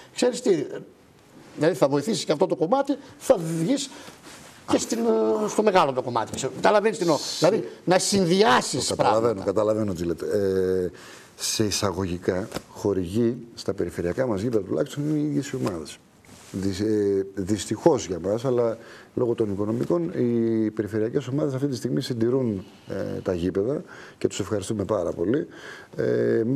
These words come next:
Speaker 2: βέβαια, με τη βοήθεια τη δική μας, μπορούμε και τους, ε, δίνουμε, ε, ό,τι περνάει από το χέρι μας. Οι, τις πρώτες κινήσεις που είπατε και πριν, που έκανα πέρσι,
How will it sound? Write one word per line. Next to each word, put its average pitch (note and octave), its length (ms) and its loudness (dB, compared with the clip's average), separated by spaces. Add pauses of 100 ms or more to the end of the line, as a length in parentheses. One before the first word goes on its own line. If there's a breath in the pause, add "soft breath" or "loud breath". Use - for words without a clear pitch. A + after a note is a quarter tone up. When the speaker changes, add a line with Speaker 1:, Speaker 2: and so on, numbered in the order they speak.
Speaker 2:
βέβαια, A#2+ 320 4
με C#3+ 140 2
τη G#2+ 120 -2
βοήθεια F#2+ 260 0
τη F2+ 100 -8
δική E2 260 -2
μας, D3+ 180 -2
μπορούμε A2+ 340 2
και G2+ 100 0
τους, - 360 -6
ε, F2 340 0 (120)
δίνουμε, F2+ 640 -2 (680)
ε, A2 60 -4 (180)
ό,τι B2 280 0
περνάει G2 240 0
από F2+ 100 -6
το F2+ 60 -6
χέρι F#2+ 260 -2
μας. C#3+ 280 -4
Οι, F#2+ 320 -2 (220)
τις - 100 -14
πρώτες A2 300 -6
κινήσεις G#2 420 -4
που - 100 -6
είπατε F2+ 200 -4
και F2 120 -4
πριν, F2+ 340 -4
που - 80 -2
έκανα F#2 240 -2
πέρσι, A2+ 380 -4